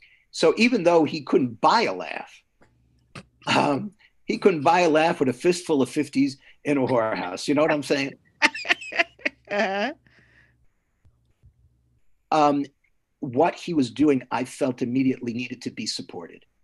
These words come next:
Speaker 2: Mm-hmm.
Speaker 1: And I said afterwards,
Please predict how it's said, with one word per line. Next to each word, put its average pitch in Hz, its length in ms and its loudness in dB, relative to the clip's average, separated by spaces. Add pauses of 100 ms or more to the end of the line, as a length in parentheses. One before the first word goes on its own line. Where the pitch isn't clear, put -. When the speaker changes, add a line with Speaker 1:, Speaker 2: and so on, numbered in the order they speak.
(120)
Speaker 2:
Mm-hmm. 185 400 -8 (340)
Speaker 1:
And 127 640 -4 (1040)
I 131 140 -2
said 151 380 -6
afterwards, 127 680 -6